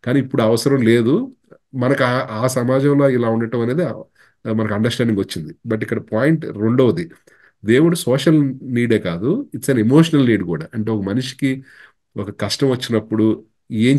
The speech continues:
చేయాలో తెలియనప్పుడు, లేకపోతే సొ-, సొసైటీలో science and technology మనకు అర్థం కాని చాలా ఉంటాయి, మన చేతిలో లేని చాలా unfortunate things జరుగుతాయి. ఒక desperate సిచ్యువేషన్ ఉన్నప్పుడు, నాకు, నేను ఎవరితోనో మాట్లాడుతాను, నాకు ఒక friend ఉన్నాడు, నాకు ఒక guidance ఉంది అని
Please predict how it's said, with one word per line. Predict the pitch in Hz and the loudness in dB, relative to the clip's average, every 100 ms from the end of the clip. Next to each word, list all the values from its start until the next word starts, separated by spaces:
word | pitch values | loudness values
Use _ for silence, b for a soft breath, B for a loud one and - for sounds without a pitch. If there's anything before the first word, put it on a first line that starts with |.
| 143 | 4
చేయాలో | 127 120 | 2 2
తెలియనప్పుడు, | 113 104 107 101 - 98 101 | 0 0 0 -2 -4 -4 -2
లేకపోతే | 90 101 - 107 107 175 180 b b _ - | -2 -4 -4 -6 -4 -4 -6 b b _ -20
సొ-, | - - - | -18 -18 -14
సొసైటీలో | - 107 117 113 120 127 123 | -10 -4 -4 -2 -2 -2 -2
science | 113 107 | -2 -2
and | 117 | -2
technology | 107 110 107 113 | -4 -2 -2 -2
మనకు | 101 | -2
అర్థం | 90 92 113 | -6 -4 -2
కాని | 110 107 | 0 0
చాలా | 107 95 104 | -2 -2 -2
ఉంటాయి, | 101 98 104 127 147 B B _ _ _ _ _ _ _ 117 | -2 -2 0 0 -2 B B _ _ _ _ _ _ _ -4
మన | 123 131 | -2 2
చేతిలో | 147 143 143 | 2 4 4
లేని | 131 120 110 | 4 0 -2
చాలా | 110 101 | -2 -2
unfortunate | 104 113 110 113 107 | -2 -4 -2 -4 -4
things | 107 98 95 | -6 -6 -6
జరుగుతాయి. | 90 87 139 | -8 -6 -4
ఒక | 123 104 - | -4 -6 -12
desperate | 107 104 101 - 120 120 | -12 -10 -8 -4 -4 -4
సిచ్యువేషన్ | 110 - 110 107 | -10 -6 -6 -4
ఉన్నప్పుడు, | 101 95 90 135 185 185 B B B B - | -8 -8 -8 -6 -6 -8 B B B B -10
నాకు, | 98 98 120 | -6 -6 -4
నేను | 113 117 123 | -2 0 2
ఎవరితోనో | 123 127 143 139 | 2 2 2 2
మాట్లాడుతాను, | 117 107 110 104 110 107 | 2 0 -2 -2 -2 -2
నాకు | 98 101 | -2 -6
ఒక | 98 | -10
friend | - 101 110 110 | -6 -2 0 0
ఉన్నాడు, | 101 101 95 101 - b b _ | -2 -2 -2 -2 -4 b b _
నాకు | 101 98 101 | -8 -8 -8
ఒక | 95 90 | -8 -2
guidance | 104 120 120 110 | 2 2 0 -2
ఉంది | 104 101 98 - | -4 -2 -4 -4
అని | - 113 151 | -6 -2 0